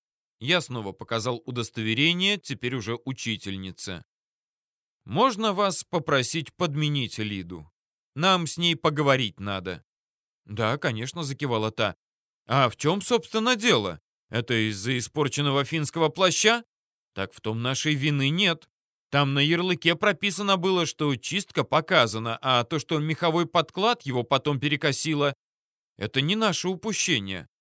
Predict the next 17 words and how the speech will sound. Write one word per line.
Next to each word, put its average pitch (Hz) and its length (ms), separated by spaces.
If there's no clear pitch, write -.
Производитель 170 880
оплошность 135 580
допустил. 151 640
Не 127 160
учел, 202 420
что 196 240
подклад 147 540
садится 127 560
после 131 380
таких 131 400
процедур». 143 580
«Мы 127 260
по 131 160
другому 123 480
вопросу», 110 680
заверил 113 480
я. 113 300